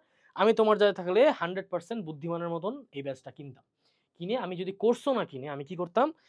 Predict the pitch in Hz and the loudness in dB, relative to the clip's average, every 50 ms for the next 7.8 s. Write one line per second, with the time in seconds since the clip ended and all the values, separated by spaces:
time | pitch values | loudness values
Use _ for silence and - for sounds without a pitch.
0 | _ _ _ _ - 147 139 - 170 - - 165 170 170 175 175 170 - - 196 | _ _ _ _ -10 -10 -8 -8 -10 -4 -2 0 2 4 2 2 2 -2 -4 -2
1 | - - 196 226 240 214 214 233 202 - _ _ _ - 196 233 262 - - - | -2 -2 0 0 2 0 0 -2 -6 -10 _ _ _ -2 0 0 0 -4 -6 -6
2 | 180 156 151 139 131 127 123 113 110 107 107 110 _ _ _ - - - _ _ | -6 -6 -6 -8 -10 -10 -12 -16 -18 -20 -20 _ _ _ _ -20 -20 -20 _ _
3 | _ _ _ _ _ _ _ _ _ 139 143 151 143 170 160 160 160 - - 233 | _ _ _ _ _ _ _ _ _ -14 -12 -12 -10 -10 -10 -10 -10 -6 -4 -4
4 | 277 294 _ _ _ _ _ _ _ _ _ _ _ _ _ _ _ _ 139 151 | -4 -4 _ _ _ _ _ _ _ _ _ _ _ _ _ _ _ _ -2 -2
5 | 165 - - - 220 254 302 302 - _ _ _ - 147 151 170 170 170 170 196 | -2 0 4 6 6 6 6 4 -2 _ _ _ -6 -2 0 0 0 0 0 0
6 | 185 180 185 180 175 175 - 190 180 180 175 170 165 160 - - 196 196 196 - | 0 0 0 0 -2 -2 -2 -2 0 2 2 2 2 0 0 -2 -2 -2 -4 -8
7 | _ _ _ _ 151 151 160 156 - 170 165 - 247 277 269 - | _ _ _ _ -8 -8 -6 -4 -4 -4 -4 -4 -8 -10 -10 -12